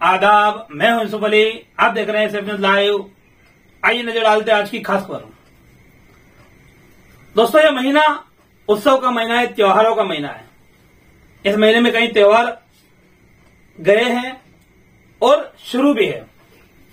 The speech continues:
लेकिन आज मैं जिस त्योहार की बात कर रहा हूं, ये त्योहार कुछ विशेष त्योहार है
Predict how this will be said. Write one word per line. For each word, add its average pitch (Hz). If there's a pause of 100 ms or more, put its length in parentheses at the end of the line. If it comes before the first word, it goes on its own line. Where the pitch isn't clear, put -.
(240)
लेकिन 208 (100)
आज 240
मैं 247
जिस 233
त्योहार 220
की 240
बात 220
कर 233
रहा 226
हूं, 226
ये 220
त्योहार 208
कुछ - (260)
विशेष 180
त्योहार 165
है -